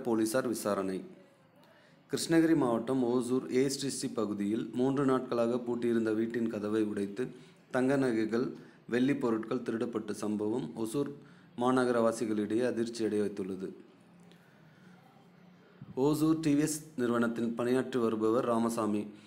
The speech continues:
இவர் ஓசூரில் உள்ள புதிய ஏ எஸ் டி சி பகுதியில் குடும்பத்துடன் வசித்து வருகிறார். ராமசாமிக்கு உடல்நலக்குறைவு காரணமாக கோயம்புத்தூரில் உள்ள மருத்துவமனையில் சிகிச்சை பெற்று வருகிறார். ஒட்டுமொத்த குடும்பமும் வீட்டை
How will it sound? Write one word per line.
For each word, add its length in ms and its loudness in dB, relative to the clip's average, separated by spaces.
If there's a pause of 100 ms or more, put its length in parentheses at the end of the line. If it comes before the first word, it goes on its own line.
(260)
இவர் 180 4 (140)
ஓசூரில் 480 0
உள்ள 160 2 (180)
புதிய 300 0
ஏ 80 6
எஸ் 160 -4
டி 100 -2
சி 160 -4
பகுதியில் 400 0
குடும்பத்துடன் 560 0
வசித்து 320 -4
வருகிறார். 420 -4 (800)
ராமசாமிக்கு 680 2
உடல்நலக்குறைவு 760 0 (100)
காரணமாக 680 0
கோயம்புத்தூரில் 720 -2
உள்ள 160 -2 (260)
மருத்துவமனையில் 680 -2
சிகிச்சை 320 -4
பெற்று 220 -4
வருகிறார். 400 -4 (800)
ஒட்டுமொத்த 520 0
குடும்பமும் 540 0
வீட்டை 260 0